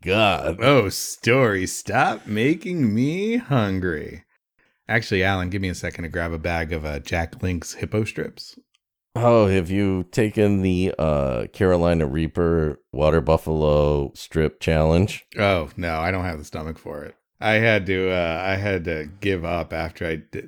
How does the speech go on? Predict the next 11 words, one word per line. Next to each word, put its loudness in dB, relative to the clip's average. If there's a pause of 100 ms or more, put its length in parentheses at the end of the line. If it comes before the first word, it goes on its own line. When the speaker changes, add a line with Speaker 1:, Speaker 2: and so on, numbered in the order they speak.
Speaker 2:
tried -4
the -12
special -8
Cool -6
Ranch -6 (200)
duck -10
duck, -10
<laughs> -10
duck -4
duck, -14 (180)
fuck. -18